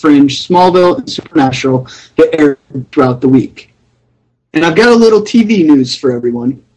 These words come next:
Not much in the way this week for T V news, but I did find a Hulu video that interviews our man Nathan Fillion behind the scenes on Castle for Hollywood four one one.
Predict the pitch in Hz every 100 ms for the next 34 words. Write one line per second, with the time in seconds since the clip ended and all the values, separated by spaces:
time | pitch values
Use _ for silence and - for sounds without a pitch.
0 | _ 226 269 233 269 233 208 175 151 151
1 | 143 139 139 - 151 139 - 131 175 151
2 | 147 143 143 131 - - _ _ _ 185
3 | 185 185 254 - 240 226 190 - 233 214
4 | 151 151 147 147 143 143 151 - 190 208
5 | 190 208 190 165 185 196 185 185 185 190
6 | 190 151 220 185 131 135 127 _ - 147
7 | 180 208 196 - 208 165 160 - 156 147
8 | 214 190 - 127 120 - 135 - 190 214
9 | 185 170 170 - _ _ - 180 180 170
10 | 147 151 156 143 127 101